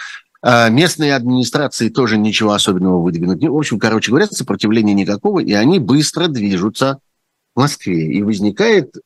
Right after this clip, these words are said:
страшная мысль: «А что будет, когда я войду в эту Москву?» Выясняется, что перспектива Пригожина оказаться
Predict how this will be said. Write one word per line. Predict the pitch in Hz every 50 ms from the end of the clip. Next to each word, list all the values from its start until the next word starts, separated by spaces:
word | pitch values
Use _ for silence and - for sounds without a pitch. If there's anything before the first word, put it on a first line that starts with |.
| _ _
страшная | - - - 139 139 135 113 - - - 123 127 135
мысль: | 139 123 92 80 - - 73 - _ _
«А | - -
что | - - - 147 165
будет, | 131 85 95 117 131 175 160 -
когда | - 113 107 120
я | 127 123
войду | 117 127 131 123 107 98 85
в | 78
эту | 76 - 73
Москву?» | 67 69 - - - _ - - _ _ _ _ _ _ _ _ _ _ _ _ _ - - - _ _ _
Выясняется, | 165 170 220 214 - 165 247 294 302 269 - - 170 139
что | 113 - - - 131 123 120 113 110 104 101 95 92 90 87 85 -
перспектива | 117 117 113 - - 143 131 - - 131 110 95 87 82 80 80 80 80 -
Пригожина | - 90 92 110 190 269 277 226 202 160 131 110 98 95 95
оказаться | 95 - 104 98 104 139 147 - - - - 107 104 98 92 85